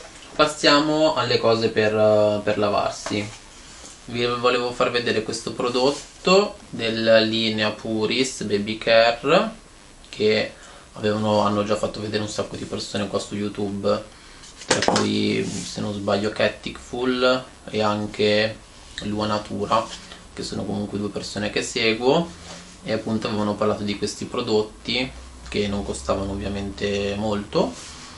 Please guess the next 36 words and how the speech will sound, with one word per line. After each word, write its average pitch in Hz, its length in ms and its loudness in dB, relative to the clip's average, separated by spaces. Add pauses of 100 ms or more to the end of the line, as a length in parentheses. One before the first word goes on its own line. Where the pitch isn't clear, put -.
(720)
e 120 260 4
ce 123 140 -2
n'erano 117 240 -2
dentro 110 360 -2
comunque 107 320 -4
cinquecento 104 580 -4
millilitri 104 320 -4
di 104 80 -4
prodotto, 117 640 -2
quindi 101 260 -6
dura 101 200 -4
abbastanza. 139 960 2 (680)
E 139 120 2
anche 123 220 2
in 127 60 -2
questo 131 280 -4
caso 127 260 4
a - 20 4
me 107 160 0
questo - 240 -10
prodotto 120 280 -4
è 123 60 -2
piaciuto - 500 -4 (480)
molto, 104 340 -4
sia - 160 0
per - 120 4
la 127 100 6
profumazione 107 800 -2
delicata 104 420 -2
di 104 120 -2
bimbo, 104 440 -2
praticamente 98 640 -2
sa - 140 -10
molto 98 260 -4
di 101 80 0
bambino, 113 720 -2